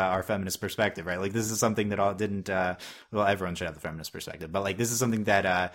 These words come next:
it didn't necessarily resonate with a lot of people. Gary Quinn, I don't think it was, like, as success-, as successful as the season really relied upon it these last two seasons. It started from this terrible place. It never really recovered. Um,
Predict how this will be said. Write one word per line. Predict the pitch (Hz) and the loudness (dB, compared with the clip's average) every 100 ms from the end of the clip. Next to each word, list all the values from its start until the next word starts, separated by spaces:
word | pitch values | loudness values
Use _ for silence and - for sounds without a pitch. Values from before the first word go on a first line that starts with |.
| - - | -8 -20
it | - 117 120 | -10 -8 -2
didn't | 135 131 | 2 4
necessarily | 120 113 120 104 | 2 4 4 4
resonate | 107 104 101 | 4 4 0
with | 98 | 0
a | |
lot | 98 92 | 2 2
of | |
people. | 95 85 | 0 -4
Gary | 85 104 107 | 0 2 2
Quinn, | 107 104 98 | 2 2 2
I | 95 | 2
don't | 107 | 2
think | 117 110 | 2 2
it | |
was, | 107 98 | 0 2
like, | 101 95 | 0 2
as | 95 | 0
success-, | - - 98 90 - | -2 -4 -4 -4 -6
as | 208 | -6
successful | - - 117 110 - 104 90 | -6 0 4 4 4 2 2
as | 90 92 87 | 2 0 -2
the | |
season | 95 120 101 104 | -4 -2 -2 0
really | 101 95 | -2 -2
relied | 92 92 143 | 2 8 8
upon | 151 101 87 | 8 2 0
it | 80 | -2
these | 90 85 | -8 -2
last | 90 82 | -2 -2
two | 95 | -6
seasons. | - 90 90 | -6 -6 -6
It | 87 - | -6 0
started | 120 117 110 | 4 4 2
from | 117 | 0
this | 104 | 0
terrible | - 120 117 | 4 6 6
place. | 110 113 104 107 - - - - | 4 4 6 4 0 -4 -12 0
It | |
never | 113 117 117 | 2 4 4
really | 113 113 | 4 4
recovered. | 107 - 104 95 92 92 90 _ - - - | 4 6 6 6 0 0 -6 _ -20 -20 -4
Um, | 92 95 90 87 87 87 | 2 6 6 2 -2 -6